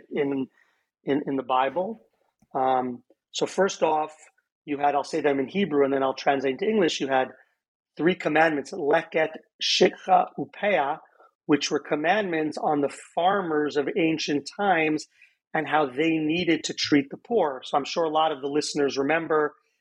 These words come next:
you know, leaving a corner of your field, which of course, uh, uh, importantly, needed to be accessible to the poor. It couldn't be ten miles out of town when they had no way to get there. Um,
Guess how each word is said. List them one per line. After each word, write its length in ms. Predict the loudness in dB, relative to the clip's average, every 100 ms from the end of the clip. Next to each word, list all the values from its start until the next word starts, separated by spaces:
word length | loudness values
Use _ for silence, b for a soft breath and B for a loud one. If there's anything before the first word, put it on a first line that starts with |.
| _
you 80 | 0
know, 120 | 0
leaving 420 | 0 -2 0 0
a 60 | 0
corner 480 | -2 -4 -2 0 0
of 80 |
your 160 | -2 -8
field, 580 | -8 -6 0 2 2 -2
which 160 | -6
of 100 | -8
course, 360 | 2 4 4 2
uh, 120 | -4 -2 -4
uh, 80 | -6 _
importantly, 640 | -4 -2 0 0 0 -4 -6 b b _ -2
needed 280 | 0 0
to 80 | -2
be 120 | -2 -2
accessible 720 | -2 0 2 2 0 0 -2
to 100 | 0
the 80 | -4
poor. 300 | 0 0 2
It 100 | 0
couldn't 260 | -4 -2
be 220 | 0 0 -2 b _
ten 300 | -4 -2 -2
miles 340 | 0 0 0 0
out 140 | -2
of 80 | -2 0
town 340 | 0 0 0
when 120 | 0
they 80 | 2
had 160 | 2 2
no 100 | 2
way 140 | 0
to 80 | 2
get 200 | 0 0
there. 320 | 0 0 0 -2 b b _ _ 2
Um, 220 | 2